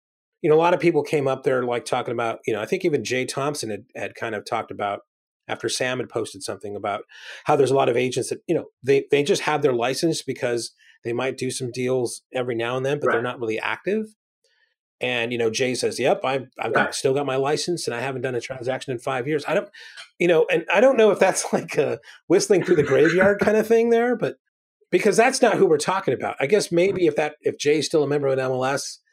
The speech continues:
Speaker 1: and there's some technology companies making a, a per member per
Speaker 2: Right.
Speaker 1: month fee on that
Speaker 2: Right.
Speaker 1: person, sure. But, you know, they're not, they're not, you know, s-, using tools
Speaker 2: No.
Speaker 1: to actively sell real estate. So I don't <laughs> know if that's just, you know, like I said, uh,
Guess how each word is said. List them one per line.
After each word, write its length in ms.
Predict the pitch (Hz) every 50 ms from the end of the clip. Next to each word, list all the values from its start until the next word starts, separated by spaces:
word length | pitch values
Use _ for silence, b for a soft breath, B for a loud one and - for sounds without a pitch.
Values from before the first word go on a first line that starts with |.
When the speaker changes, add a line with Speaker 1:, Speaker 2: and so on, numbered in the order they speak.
| _ _ _ _ _ -
Speaker 1:
and 360 | 117 117 120 117 113 117 123
there's 160 | 131 123 -
some 120 | - 131
technology 580 | - - - 147 147 - 139 135 139 120 120 131
companies 320 | - - 127 131 131 113 113
making 340 | 131 120 - - 117 110 110
a, 140 | 107 110 - _ _ _ _ _ _ _ _ _ -
a 120 | - -
per 200 | - - - 151
member 280 | 147 143 139 135 139 -
per 80 | 139
Speaker 2:
Right. 100 | 135 135
Speaker 1:
month 220 | 123 131 151 147 -
fee 440 | - - - - - - 160 135 120
on 140 | 113 110
that 120 | - - -
Speaker 2:
Right. 80 | -
Speaker 1:
person, 340 | - 113 107 104 - - 123
sure. 420 | 113 - - 160 139 117 98 92 - b b b b b b b
But, 140 | - 156 - -
you 80 | 175
know, 140 | 151 123 117
they're 120 | 123 170 202
not, 160 | 226 196 - - _ _ _ -
they're 180 | 151 175 185
not, 160 | 185 170 151 120
you 300 | 113 117 - - - 143
know, 120 | 98 90 - _ _ _ _ -
s-, 260 | - - - - - -
using 420 | - 123 139 175 185 160 160 143 127
tools 440 | - - 151 139 131 131 120 -
Speaker 2:
No. 60 | - 113
Speaker 1:
to 60 | 117
actively 300 | 117 - - 113 110 -
sell 220 | - - 107 98
real 200 | 107 165 233 220
estate. 340 | 135 - - - 113 120 117
So 420 | - - 127 120 117 117 117 117 113 - _ _ _ _ _ _ _ -
I 80 | 143
don't 180 | 180 220 208 196
<laughs> 80 | 170
know 100 | - 214
if 100 | 170 -
that's 240 | - 180 151 - -
just, 320 | - 165 147 147 - - - - -
you 120 | 185 - -
know, 140 | 147 135 135
like 180 | 135 131 -
I 60 | 139
said, 300 | 120 - - 156 143 127
uh, 200 | 120 113 107 104